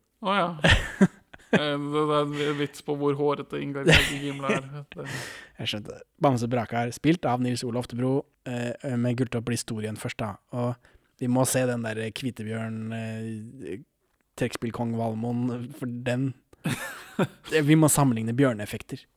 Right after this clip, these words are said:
Speaker 1: Ja, for det her var ikke bra, og, og helt så meningsløst. Jeg, vi rir på,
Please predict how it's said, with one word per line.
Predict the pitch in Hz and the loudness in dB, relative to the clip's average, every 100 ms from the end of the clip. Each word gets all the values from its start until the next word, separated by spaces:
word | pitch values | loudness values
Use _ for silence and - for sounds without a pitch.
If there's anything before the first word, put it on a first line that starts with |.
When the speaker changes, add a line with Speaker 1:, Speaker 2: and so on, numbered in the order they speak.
| _ | _
Speaker 1:
Ja, | 160 160 139 | 0 4 4
for | 143 - 156 | 2 -2 -2
det | 160 160 | 0 0
her | 156 170 185 | 4 4 2
var | 185 | 0
ikke | - 175 _ - 151 | -4 -8 _ -8 -8
bra, | 143 147 165 | -2 -2 -2
og, | 175 185 - | -4 -6 -4
og | 190 196 202 190 | -4 -2 -4 -4
helt | 185 202 - | 0 6 6
så | - 214 | 6 0
meningsløst. | 220 170 147 190 233 - | 0 0 -2 -6 -8 -8
Jeg, | 208 196 190 175 | -8 -6 -4 -4
vi | 190 170 | -6 -6
rir | 151 160 | -8 -12
på, | - | -10